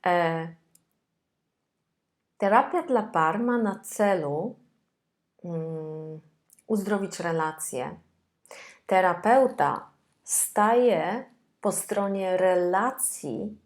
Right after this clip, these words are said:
a nie po stronie mężczyzny, ani kobiety, czy któregoś z partnerów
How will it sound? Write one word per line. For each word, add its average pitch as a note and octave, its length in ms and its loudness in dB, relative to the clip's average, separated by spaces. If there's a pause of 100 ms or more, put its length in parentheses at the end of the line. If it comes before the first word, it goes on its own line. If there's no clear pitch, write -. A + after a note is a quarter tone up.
(640)
a F#3 100 -4
nie F#3+ 160 -4
po G3+ 160 -10
stronie F3 540 -4
mężczyzny, E3+ 720 -4
ani E3 220 -4
kobiety, E3 440 -2
czy - 140 -10
któregoś D#3 420 -6
z - 100 -8
partnerów D3 680 -8